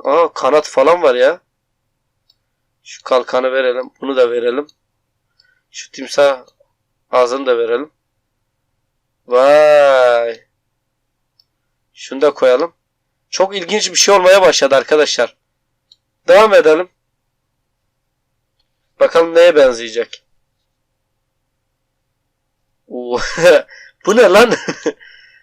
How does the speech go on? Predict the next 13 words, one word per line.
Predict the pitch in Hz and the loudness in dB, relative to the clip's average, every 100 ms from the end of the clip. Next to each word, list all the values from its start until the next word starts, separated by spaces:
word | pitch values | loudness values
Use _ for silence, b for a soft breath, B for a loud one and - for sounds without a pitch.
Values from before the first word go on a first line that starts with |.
| b _ _ _ _ _ _ _ _ _ _ _ _ _ _ _ - | b _ _ _ _ _ _ _ _ _ _ _ _ _ _ _ -8
Benim | 131 156 | -4 -2
adam | 165 160 160 156 | 0 0 -4 -6
iyice | 165 160 143 151 | -16 -12 -6 -6
giderek | 143 151 156 139 | -2 0 2 0
böyle | 135 151 143 | 0 0 0
değişik | 135 - - | -4 -6 -6
bir | 135 | -6
şey, | - | -4
tuhaf | 147 - 143 - | -4 -2 -2 -2
bir | |
şeye | - 143 | -4 -2
benzemeye | 135 127 123 123 135 | -2 -4 -2 -2 0
başladı. | 123 113 - 113 113 | 0 -2 -4 -6 -8